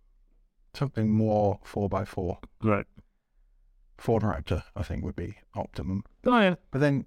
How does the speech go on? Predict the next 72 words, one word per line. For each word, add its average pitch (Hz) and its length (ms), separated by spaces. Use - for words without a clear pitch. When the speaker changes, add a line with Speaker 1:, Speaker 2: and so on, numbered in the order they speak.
Speaker 1:
there's 135 160
not 147 120
much 135 200
space 135 240
to - 80
lie 123 240
down 120 220
in 117 80
the 113 60
back. 120 220
Speaker 2:
Well, 170 340
and 151 260
you, 139 80
you're 143 200
losing 131 340
a 110 40
lot 110 140
of 101 60
more 107 140
content. 123 320
I - 20
mean, 127 80
what, 135 160
one 139 140
of 120 60
the, 123 280
the 113 80
real 131 160
advantages 113 540
with 107 200
your 120 120
van 107 140
is 98 100
the - 40
fact 110 200
it's 113 100
got, - 180
like, 107 120
a 107 60
built-in 107 280
toilet 120 360
and 95 80
stuff 113 160
like 104 80
that. 107 60
So - 100
you're 135 120
literally 147 520
autonomous 110 540
if - 120
you're 113 100
out 107 200
in 113 60
the 113 60
Speaker 1:
Yeah. 107 60
Speaker 2:
sticks - 320
for 101 360
Speaker 1:
And 117 220
it's 127 160
designed, 135 580
because 135 300
I 135 60
live 123 180
in 117 60
it 104 80
full 120 160
time, 120 260
it's 98 120
designed 113 640
to 107 100
be 104 220
easy. 101 440